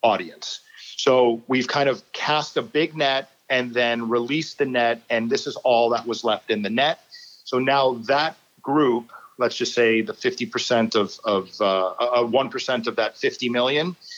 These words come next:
then next time we go to push out specific messaging about hydration and the importance of water in your diet,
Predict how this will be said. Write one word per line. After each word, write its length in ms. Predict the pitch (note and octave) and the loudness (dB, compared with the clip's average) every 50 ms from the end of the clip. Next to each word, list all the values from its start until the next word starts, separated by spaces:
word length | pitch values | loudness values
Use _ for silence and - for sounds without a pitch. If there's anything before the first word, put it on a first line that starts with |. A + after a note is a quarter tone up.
| - - - _ _ _ _ _ - | -20 -20 -20 _ _ _ _ _ 0
then 320 | B2+ C3 C3 C3 B2 - | 0 0 0 -2 -6 -10
next 360 | - B2+ C3 D3 D#3 - - - | -4 0 0 0 0 0 -2 -2
time 260 | E3 E3 D#3 D3+ D3 | 0 0 2 0 0
we 80 | C#3+ | -2
go 220 | B2+ A#2+ C3+ C3+ C3 | 0 2 2 2 2
to 80 | B2+ | 2
push 320 | B2+ - - C#3+ C3 - - | 0 0 0 0 0 0 2
out 240 | C3+ B2 A#2+ A#2+ - | 2 2 0 0 -2
specific 480 | - - B2 - - B2 - B2+ - | -6 -6 -4 -4 -4 -4 -4 -4 -2
messaging 520 | A#2 A#2+ A#2 - - A#2 A2 B2 A#2+ A2+ A2+ | -2 -2 -2 -2 -4 -4 -2 0 0 2 2
about 300 | G#2+ G#2+ G#2+ G#2 G2+ - | 2 2 0 0 0 0
hydration 600 | - A2+ A2 G#2 - A2+ A2 A2 G#2+ - - A#2 | 0 0 0 0 2 2 2 2 0 -2 -2 -2
and 80 | A2+ A2 | -2 -2
the 60 | A2 | -2
importance 440 | G#2+ G2+ - - A2+ A#2 A2+ A2 - | -4 -2 0 0 0 0 0 -2 -4
of 120 | G#2+ G2+ | -4 -2
water 420 | G2+ G#2 G#2+ G#2+ A2 B2 D3+ E3+ F#3+ | 0 2 4 4 4 4 2 2 0
in 180 | - A#2+ A#2 | -2 -2 0
your 140 | A2+ G#2+ G2 | 0 0 0
diet, 500 | - A#2+ G2+ G#2+ B2+ D3+ F#3+ G#3 G#3+ - | 0 0 0 2 2 2 2 0 -2 -6